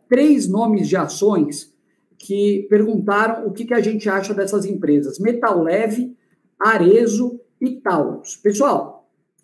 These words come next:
em primeiro lugar, a gente nunca fala aqui, é, "tamo comprando" ou "achamos que essa ação vai subir". Pelo contrário, o que a gente fala aqui é sobre fundamentos, sobre o que, que a gente gosta de olhar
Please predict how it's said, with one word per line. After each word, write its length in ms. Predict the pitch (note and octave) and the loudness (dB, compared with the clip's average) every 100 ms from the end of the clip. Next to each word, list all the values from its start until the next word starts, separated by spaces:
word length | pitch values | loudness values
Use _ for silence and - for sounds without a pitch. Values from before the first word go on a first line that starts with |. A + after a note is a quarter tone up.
| - | -6
em 40 | |
primeiro 320 | F#3 A#3+ B3+ | 0 0 2
lugar, 360 | F#3+ C#3+ C#3 C3 | 2 2 0 -2
a 60 | |
gente 260 | D3 A3 - | -4 -2 -2
nunca 280 | C4 - A3+ | -4 -2 -2
fala 320 | G#3 G3+ E3 | 0 0 0
aqui, 480 | - G3 F3+ - - _ _ | -2 0 0 -2 -10 _ _
é, 180 | E3+ E3+ F3 | 0 0 0
"tamo 240 | - G#3+ G#3 | 0 0 2
comprando" 840 | G3+ C3+ E3+ G#3+ A3+ G#3+ G3+ - - | 0 -2 2 4 4 0 -4 -6 -2
ou 140 | F3+ | 2
"achamos 380 | G3 F#3 A3 A3 | 2 2 2 0
que 100 | G#3+ | -2
essa 200 | G3 G3 | -4 -4
ação 280 | E3 - G#3 | -4 -4 -2
vai 140 | G3 | -2
subir". 680 | F3 - D3+ B2+ G#3 G#3 G#3 - _ | -2 -4 -10 -4 0 0 0 -8 _
Pelo 200 | - B3 | 0 0
contrário, 480 | - A3 D#3 C#3+ C#3 | 2 0 0 -4 -4
o 20 | |
que 80 | D3 | -4
a 60 | G3 | -2
gente 220 | A3 G#3 | -2 -6
fala 280 | - A3+ G3 | -4 -4 -4
aqui 380 | - A3+ A#3+ - | -6 -6 -6 -4
é 420 | G3+ A#3 A#3 - _ | -2 -2 -4 -12 _
sobre 320 | - G3 F#3+ | -2 -2 -2
fundamentos, 880 | - C#4+ C#4 G#3 D#3+ G3+ G#3 G#3+ - | -4 -4 -2 -2 -2 -2 -4 -6 -4
sobre 200 | G#3 G3 | -2 -2
o 40 | |
que, 140 | - | -8
que 100 | - | -6
a 60 | A#3+ | -4
gente 300 | G3 G#3+ - | -2 -4 -8
gosta 540 | E3 F3 C4 C#4 - G#3 | -2 2 2 0 -2 -2
de 140 | F#3+ | 2
olhar 600 | E3 D3+ F#3 A#3 - - | 2 2 2 0 -8 -20